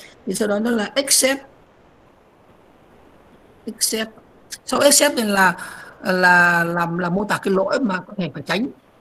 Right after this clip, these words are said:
tránh ra. Ví dụ là value error.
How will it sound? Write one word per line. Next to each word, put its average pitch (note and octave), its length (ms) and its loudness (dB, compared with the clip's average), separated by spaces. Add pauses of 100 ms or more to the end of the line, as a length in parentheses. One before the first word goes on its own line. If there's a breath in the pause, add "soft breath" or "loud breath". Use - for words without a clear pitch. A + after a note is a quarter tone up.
(160)
tránh F#3 240 -8
ra. F3+ 200 -8 (240)
Ví A3+ 80 0
dụ C4 200 2 (880)
là E3 420 -6
value F#3+ 600 0
error. F3 280 -4